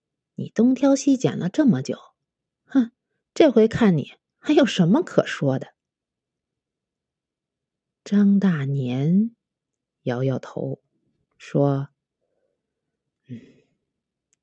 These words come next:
金鳞虽好，但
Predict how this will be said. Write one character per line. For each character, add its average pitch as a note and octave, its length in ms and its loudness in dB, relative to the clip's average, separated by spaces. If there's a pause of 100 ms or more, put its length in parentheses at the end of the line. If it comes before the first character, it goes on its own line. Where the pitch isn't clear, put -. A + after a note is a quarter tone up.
(580)
金 F3+ 480 2
鳞 D3 640 0
虽 F#3+ 540 2
好， - 800 -8 (580)
但 C3 680 -6